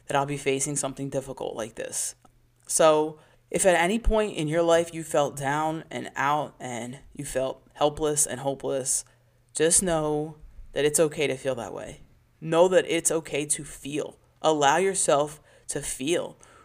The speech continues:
We're all human, and it's natural. It's part of the grieving process.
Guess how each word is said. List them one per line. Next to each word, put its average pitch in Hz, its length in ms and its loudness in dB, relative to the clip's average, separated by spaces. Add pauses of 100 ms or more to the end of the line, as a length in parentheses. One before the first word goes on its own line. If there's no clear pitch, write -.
(200)
We're 156 200 2
all 165 280 6
human, 170 560 -6 (180)
and 151 120 -6
it's 151 160 -8
natural. 147 600 -4
It's - 200 -6 (280)
part 165 260 4
of 165 80 0
the 160 80 -2
grieving 147 400 -2
process. - 720 -10